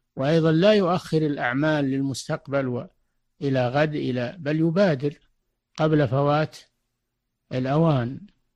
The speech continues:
ويتوب إلى الله عز وجل قبل الموت، قبل فوات الأوان.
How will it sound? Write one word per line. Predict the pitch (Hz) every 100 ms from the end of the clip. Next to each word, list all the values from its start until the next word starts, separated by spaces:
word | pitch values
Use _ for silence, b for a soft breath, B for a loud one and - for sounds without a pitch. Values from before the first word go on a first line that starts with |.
| _ _ _ _ -
ويتوب | 131 131 131 131 147 - 175 151
إلى | 143
الله | 135 135
عز | 147 123 127 120
وجل | 123 120 117 151 135
قبل | - 131 135 127 127 - -
الموت، | 147 131 143 151 120 - - _ _
قبل | 147 131 127
فوات | 113 135 151 147 131
الأوان. | - 139 135 143 123